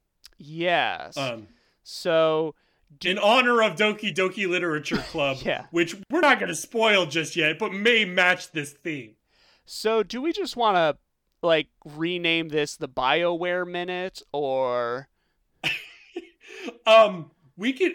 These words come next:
Speaker 2: I mean, there's other, there's other games that do it. There's a lo-, there's a lot of R P Gs. What I don't like is how BioWare infected other R P Gs. Like, Fallout was like, "Oh, we need our companions
Speaker 1: Yeah.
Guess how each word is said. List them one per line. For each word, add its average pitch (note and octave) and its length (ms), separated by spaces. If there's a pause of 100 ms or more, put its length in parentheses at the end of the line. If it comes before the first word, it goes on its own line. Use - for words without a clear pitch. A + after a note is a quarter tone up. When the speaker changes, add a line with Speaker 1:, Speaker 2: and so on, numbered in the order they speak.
Speaker 2:
I A#3 100
mean, C#4 100
there's D#4+ 180
other, G3+ 580
there's D#4 180
other E3 480
games D3+ 580
that C3 320
do D3 320
it. A#2 260 (360)
There's F3+ 280
a C#4+ 40
lo-, C4+ 200
there's G3+ 140
a A#3+ 40
lot D#4 160
of A3+ 100
R G3+ 140
P G3+ 140
Gs. D#3+ 260 (200)
What G3+ 120
I A3 80
don't D#4 240
like C#4 220
is A3 80
how A3 180
BioWare G3+ 500
infected F3+ 540
other E3+ 240
R D#3+ 140
P D#3+ 120
Gs. C3+ 300 (180)
Like, F#3 160
Fallout B3 480
was F3 140
like, F3 240
"Oh, B3+ 120
we G3+ 180
need A3+ 180
our G3+ 140
companions F3+ 760
Speaker 1:
Yeah. D3+ 300